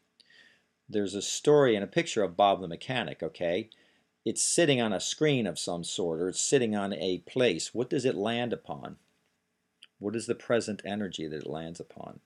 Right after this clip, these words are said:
Does this make sense? Okay, so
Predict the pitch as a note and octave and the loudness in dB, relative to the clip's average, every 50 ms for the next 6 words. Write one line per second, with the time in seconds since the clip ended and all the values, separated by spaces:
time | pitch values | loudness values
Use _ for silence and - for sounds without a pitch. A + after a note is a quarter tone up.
0 | _ _ - - F#2 F2 F2+ - - G#2 G2+ - - - C3 D3+ E3 - - _ | _ _ -18 -16 -12 -10 -10 -8 -6 -6 -6 -6 -8 -8 -8 -8 -10 -12 -16 _
1 | _ _ _ _ _ _ _ _ _ _ _ _ _ _ _ _ _ _ _ _ | _ _ _ _ _ _ _ _ _ _ _ _ _ _ _ _ _ _ _ _
2 | _ _ _ _ _ _ _ _ _ _ _ _ - - G2 - - G#2 G2+ G#2+ | _ _ _ _ _ _ _ _ _ _ _ _ -18 -18 -14 -8 -6 -4 -4 -4
3 | A#2 - - - A#2 A2 G#2 G#2 - | -6 -6 -2 2 2 2 2 0 -2